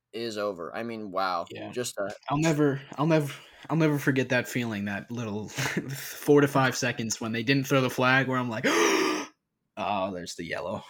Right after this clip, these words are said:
Speaker 2: Oh my God, there's the
Speaker 1: Just
Speaker 2: yellow."
Speaker 1: complete
Speaker 2: The, the
Speaker 1: Packers
Speaker 2: f-,
Speaker 1: classic
Speaker 2: they haven't,
Speaker 1: heartbreak.
Speaker 2: the thing they haven't called all game long, they're gonna call right here on a bad throw by Tom Brady. Of course.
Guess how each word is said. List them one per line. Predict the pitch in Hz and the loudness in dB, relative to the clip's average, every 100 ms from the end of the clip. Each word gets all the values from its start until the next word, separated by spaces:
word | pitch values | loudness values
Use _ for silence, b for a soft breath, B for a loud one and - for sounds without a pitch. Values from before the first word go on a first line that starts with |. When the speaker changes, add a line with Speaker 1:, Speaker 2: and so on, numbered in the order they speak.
| - | -10
Speaker 2:
Oh | 139 135 117 | -6 -6 -8
my | 98 98 | -12 -14
God, | 95 98 98 - | -14 -10 -12 -8
there's | 113 135 135 | -2 -2 0
the | 143 | 0
Speaker 1:
Just | 117 | 0
Speaker 2:
yellow." | 92 98 - - | 0 -2 -2 2
Speaker 1:
complete | |
Speaker 2:
The, | 135 - _ - 139 | 2 2 _ -2 2
the | 131 | 2
Speaker 1:
Packers | 143 131 - | 2 -2 -2
Speaker 2:
f-, | |
Speaker 1:
classic | - 120 147 | -2 2 6
Speaker 2:
they | 151 | 8
haven't, | 143 135 127 | 6 4 0
Speaker 1:
heartbreak. | - - _ B B B _ | -6 -20 _ B B B _
Speaker 2:
the | 127 135 139 | -4 0 2
thing | - 170 180 | 4 6 6
they | 170 | 6
haven't | 156 156 147 143 | 6 6 6 4
called | - 139 123 117 120 - - | 2 0 2 0 -2 -6 -2
all | 135 135 135 135 143 | 2 4 4 2 0
game | 143 127 131 123 127 127 131 123 | -2 -2 0 2 2 0 -2 -4
long, | 120 120 104 98 107 | -2 0 0 -2 -4
they're | 107 | -6
gonna | 110 107 | -6 -8
call | 120 113 107 | -6 -4 -2
right | 104 120 123 | 0 -2 -2
here | 120 104 104 - | -4 -4 -6 -8
on | - 117 | -6 -4
a | 107 - _ _ | -4 -8 _ _
bad | 127 120 120 | 4 6 4
throw | - 117 101 92 | 0 -4 -4 -4
by | 98 | -8
Tom | - 98 98 98 | -8 -8 -6 -8
Brady. | 95 92 - B B | -8 -10 -12 B B
Of | - | 2
course. | 208 208 - - | 6 6 4 -10